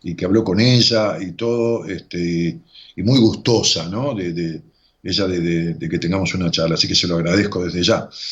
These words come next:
este, y lo voy a hacer, por supuesto, cuando esté con ella. Voy a hablar mañana pasado con ella en privado, este, eh,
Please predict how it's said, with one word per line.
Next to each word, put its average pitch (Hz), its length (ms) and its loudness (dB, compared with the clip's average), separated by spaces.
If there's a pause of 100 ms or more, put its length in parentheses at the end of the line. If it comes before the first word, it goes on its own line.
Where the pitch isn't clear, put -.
(200)
este, 87 600 -4
y 95 140 2
lo 87 120 0
voy 90 100 0
a - 20 -2
hacer, 85 240 0
por 82 140 -8
supuesto, 98 400 -6
cuando 82 180 -4
esté 85 220 -10
con 71 120 -8
ella. - 200 -4 (480)
Voy 127 160 2
a - 20 6
hablar 110 180 4
mañana 104 300 0
pasado 98 320 0
con 95 100 -2
ella 95 140 -2
en 87 80 -6
privado, 117 560 2 (320)
este, 87 760 -6 (680)
eh, 73 640 -6